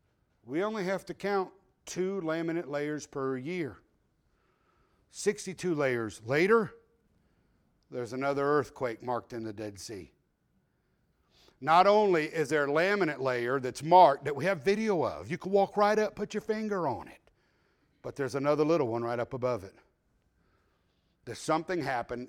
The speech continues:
in the process of one month that shook it twice. This earthquake was not only recorded by those in Jerusalem and non-believing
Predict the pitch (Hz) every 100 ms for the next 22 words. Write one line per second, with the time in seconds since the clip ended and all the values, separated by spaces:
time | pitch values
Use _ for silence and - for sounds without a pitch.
0 | - 123 113 107 _ - - 156 156 -
1 | - 113 110 - - 110 95 127 139 139
2 | 113 90 - - _ _ _ _ _ 101
3 | - - 131 - 120 _ - - 104 87
4 | 76 - - - - _ _ _ _ _
5 | _ _ _ _ _ _ _ _ _ _
6 | _ _ _ _ _ _ _ 151 185 208
7 | 196 - 170 151 143 165 165 160 160 151
8 | 131 - 170 165 123 98 127 120 127 123
9 | 127 113 123 131 143 - 117 117 113 113
10 | 131 143 143 135 131 143 147 143 123 113
11 | 110